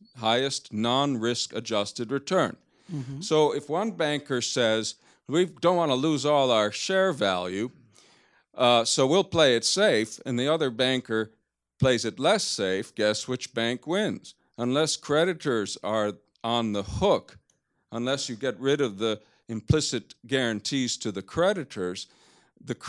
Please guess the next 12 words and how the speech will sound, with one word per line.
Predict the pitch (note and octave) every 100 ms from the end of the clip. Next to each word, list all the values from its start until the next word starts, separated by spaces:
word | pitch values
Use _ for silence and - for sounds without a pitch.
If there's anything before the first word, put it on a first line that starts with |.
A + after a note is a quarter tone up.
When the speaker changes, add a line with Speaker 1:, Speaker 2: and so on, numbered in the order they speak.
| -
Speaker 1:
the, | A#2 A2 G#2+
the | A2 A2
mere | A#2+ E3+ E3
presence | - C#3+ C3+ B2 A#2+
of | A2
higher | B2 B2 A2
capital | G#2 - E3+ F#3+ - C#3+ G#2
requirements | F#2+ F#2+ A2 G2+ F#2 F#2 G2+ A2 - _ _ _
doesn't | - C#3 C#3+ B2
itself | A#2+ - C3+ C3 - - _ _ _ -
per-, | B2+ A#2+ - - -
uh, | A#2